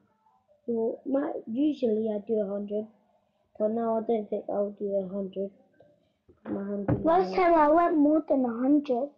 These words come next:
Speaker 1: Yeah. Well, that was on three minute one. But
Speaker 2: Three
Speaker 1: I'm going
Speaker 2: minutes.
Speaker 1: against the world. Mm, you know, it's a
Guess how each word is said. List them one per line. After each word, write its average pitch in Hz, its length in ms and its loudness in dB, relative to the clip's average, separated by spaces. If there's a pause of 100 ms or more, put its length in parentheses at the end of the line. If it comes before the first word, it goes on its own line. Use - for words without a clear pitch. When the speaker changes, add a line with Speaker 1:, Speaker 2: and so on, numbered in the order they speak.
(120)
Speaker 1:
Yeah. 202 320 -12 (1500)
Well, 214 140 0
that 226 160 4 (100)
was 214 100 2
on 214 180 -2
three 208 180 0
minute 196 320 -6
one. 190 280 -12 (960)
But - 120 0
Speaker 2:
Three 320 140 4
Speaker 1:
I'm 311 40 2
going 240 140 4
Speaker 2:
minutes. 214 180 -2
Speaker 1:
against - 240 -4
the 202 80 -12
world. 190 420 -8 (1700)
Mm, 196 420 -20 (480)
you 202 60 -4
know, 180 280 -4 (840)
it's - 40 -8
a 190 40 -6